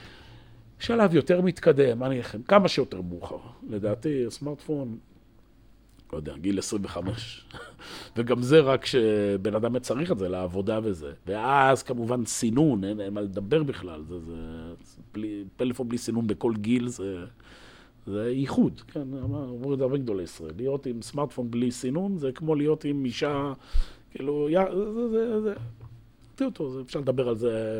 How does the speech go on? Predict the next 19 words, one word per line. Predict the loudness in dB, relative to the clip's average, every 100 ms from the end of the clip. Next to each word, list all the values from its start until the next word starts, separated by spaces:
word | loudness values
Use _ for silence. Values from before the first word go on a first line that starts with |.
| -4
מפה | 0 2 4
ועד | 2 -2
מחר. | -6 -4
כולנו | 2 4 6 4
יודעים, | 2 -2 -12
מה | -14
שנקרא. | -12 -8 -6 -8 -14 -8 2
לא | 4
צריך | 4 0
לפרט. | 2 4 2 0 -20 -20 -20 -20 -16 -10
בסדר? | -4 0 0 -2 -12 -14 -4
בן | 0
אדם... | 4 6 6 4 -4 -18 -20 -20 -20 -20 -20 _ -20 _ -20 -20 -20 -4
צריך | -2 -2 -2
ללמוד | -4 -4
לשלוט. | -4 -4 -6
זה | -4 -2
מתחיל | -2 0 0 2
מזה. | 0 -2 -6